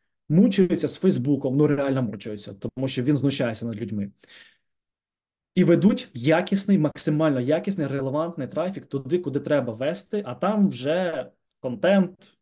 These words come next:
репутація, продавани роблять свою магію. Таргетологи не відповідають за продажі. Я навіть не хочу це обговорювати. Вони не відповідають. Вони відповідають за запити,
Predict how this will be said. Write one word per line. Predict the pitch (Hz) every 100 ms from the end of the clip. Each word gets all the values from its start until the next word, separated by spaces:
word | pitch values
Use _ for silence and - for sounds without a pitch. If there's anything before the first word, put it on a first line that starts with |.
| _ _ _ _ _ -
репутація, | 127 117 117 156 175 - - 127
продавани | - - 127 123 123 160 156 120
роблять | 135 135 131
свою | - 117 135 135
магію. | 127 131 104 - _ _ _ _
Таргетологи | 135 147 151 165 139 131 120 127 139 _ _ _
не | - 135 139 131 160 - _
відповідають | 127 135 139 123 117 127 131 135 -
за | 117 139
продажі. | 139 117 104 104 107 -
Я | 123 147
навіть | 147 143 131
не | 120
хочу | 143 131 123
це | - 135
обговорювати. | 123 120 127 113 101 101 _ _ _ _ _ _ _
Вони | 135 160
не | 165
відповідають. | 160 156 131 120 104
Вони | 135 202
відповідають | 196 147 156 165
за | 139 143
запити, | 135 127 113 101